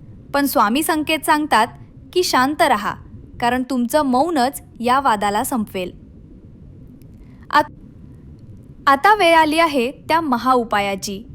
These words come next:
जानेवारीतल्या कोणत्याही शनिवारी रात्री झोपण्यापूर्वी एका वाटीत थोडे काळे तीळ आणि एक रुपयाचं नाणं ठेवा.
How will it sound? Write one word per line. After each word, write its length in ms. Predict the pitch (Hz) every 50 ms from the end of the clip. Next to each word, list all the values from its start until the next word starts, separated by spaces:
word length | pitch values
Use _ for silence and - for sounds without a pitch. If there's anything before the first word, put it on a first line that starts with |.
| - - - - - - - - - - - - - - 220
जानेवारीतल्या 760 | 285 269 262 269 339 403 403 415 403 403 392 392 381 403 415
कोणत्याही 640 | 415 415 - 302 269 262 262 - 349 359 370 440 453
शनिवारी 520 | - 415 330 285 285 285 285 285 294 302
रात्री 360 | 294 277 233 220 - 269 294 285
झोपण्यापूर्वी 800 | 262 277 233 214 247 262 294 330 - 370 294 254 233 226 247 262 - - - - - - -
एका 320 | - 330 330 - - 453 466
वाटीत 360 | 381 311 269 269 277 294 294 - -
थोडे 260 | - 294 285 285 320
काळे 380 | 339 - - 247 226 233 269 349
तीळ 300 | 349 - - 247 233 262 277 - - - - - -
आणि 220 | - 285 311 370 - -
एक 240 | 262 339 392 - 415
रुपयाचं 540 | 381 339 - 262 254 247 240 240 240 233
नाणं 280 | 240 254 226 214 220 226
ठेवा. 300 | 214 226 226 180 175